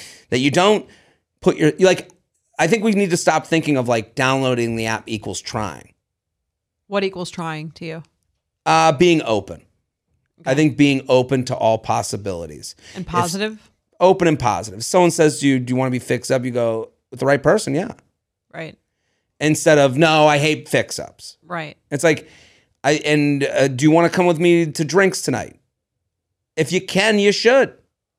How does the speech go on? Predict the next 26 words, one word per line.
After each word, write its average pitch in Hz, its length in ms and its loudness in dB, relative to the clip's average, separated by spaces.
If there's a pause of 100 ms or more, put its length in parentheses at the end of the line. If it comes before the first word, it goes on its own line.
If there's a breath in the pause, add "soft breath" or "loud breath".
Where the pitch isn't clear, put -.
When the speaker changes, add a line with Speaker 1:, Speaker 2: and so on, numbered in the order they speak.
(600)
Speaker 1:
You 156 100 4
know, 190 260 4
like, 180 220 6
Speaker 2:
Yeah. 147 60 -8
Speaker 1:
being 196 320 2
open. 208 420 4
"Oh, 214 200 4
yeah, 302 220 4
I'll 277 60 4
go," 220 260 -2
leaving 226 380 2
the 226 60 0
house. 208 600 -2 (580 loud breath)
'Cause 190 180 2
I, 180 220 4
when 170 200 2
I 175 180 4
download 208 380 4
a 175 60 0
dating 175 340 2
app, 139 300 -2 (640)
a 156 80 4
lot 151 240 4
of 190 80 0
times, 135 440 -2
uh, 120 120 -8